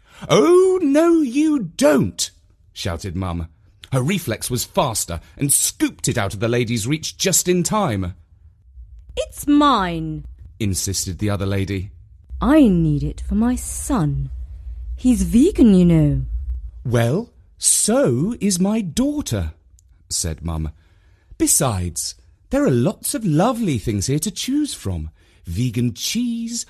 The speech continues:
Speaker 1: vegan sausages, vegan chicken."
Speaker 2: "Disgusting, the lot of them,"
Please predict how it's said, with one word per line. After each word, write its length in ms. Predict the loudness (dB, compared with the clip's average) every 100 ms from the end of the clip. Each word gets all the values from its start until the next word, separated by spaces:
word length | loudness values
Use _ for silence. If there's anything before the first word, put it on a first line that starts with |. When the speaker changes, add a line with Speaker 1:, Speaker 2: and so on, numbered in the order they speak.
| _ -4
Speaker 1:
vegan 400 | -2 0 -2 0
sausages, 960 | -2 -2 -4 -4 -6 -2 -2 -2 -6 -10 _ _
vegan 560 | -2 0 0 -2 -2
chicken." 540 | -4 -6 -4 -4 -2 0
Speaker 2:
"Disgusting, 1400 | 0 0 -6 -10 _ _ 0 0 -6 -12 -6 -4 -6 -8 -18 _ -6
the 100 | -2
lot 420 | 2 2 4 2
of 140 | 0
them," 280 | -6 -6 -8